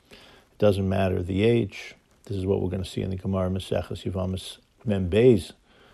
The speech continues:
Amen Beis, even to a woman who's unable to conceive. Now, what happens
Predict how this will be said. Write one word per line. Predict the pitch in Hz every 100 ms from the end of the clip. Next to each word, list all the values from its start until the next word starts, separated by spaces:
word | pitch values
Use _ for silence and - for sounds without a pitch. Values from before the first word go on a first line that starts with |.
| _ _
Amen | 208 107 101 90
Beis, | 87 92 92 87 -
even | 156 101 107
to | - 101
a |
woman | 95 98 98 95
who's | 104 92 - - _ _
unable | 110 107 110 123 120 104
to | 92 -
conceive. | 95 90 - - 85 87 - _ _ _ _ - - - - - - - _
Now, | 107 101
what | 131
happens | 156 139 123 - 95 90 - -